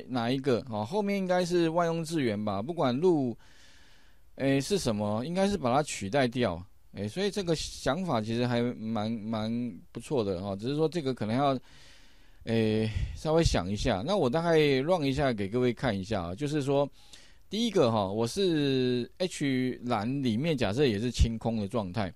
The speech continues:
好，然后我第一步当然就是 run 它的，我按F八好了哈，先把资料先 call 过来，所以也就是把那个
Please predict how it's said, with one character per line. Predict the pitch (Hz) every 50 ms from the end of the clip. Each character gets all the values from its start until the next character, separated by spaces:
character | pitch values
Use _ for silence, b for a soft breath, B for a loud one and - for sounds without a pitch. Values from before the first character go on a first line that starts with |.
| b b b b b b b b -
好， | 113 110
然 | 117 127 139
后 | 185 190
我 | 160 131 123 120
第 | 117 - 180 185 196
一 | 196
步 | 190 180 185 170
当 | 151 156 160 156
然 | 147 143
就 | 139 139
是 | 135 147 143 113 131
run | 147 156 139 127
它 | 123 127 123 123
的， | 117 110 101
我 | 107 120 113
按 | 110 156 160
F | 143 135 127 117
八 | - - 117 113 113 110
好 | 98 71
了 | 80
哈， | 90 92 - b b b b b b b
先 | - - 220 220
把 | 190 143 123
资 | - 147 156
料 | 156 165 147 139
先 | 127 - 139 135
call | 131 - 127 123 123
过 | 120 - 117 101
来， | 80 65 80 87 107
所 | - 180 202
以 | 214 190
也 | 143 131 131
就 | 127 151
是 | 175 185 165
把 | 135 127 104 98
那 | 117 139 147
个 | 120 123 117 113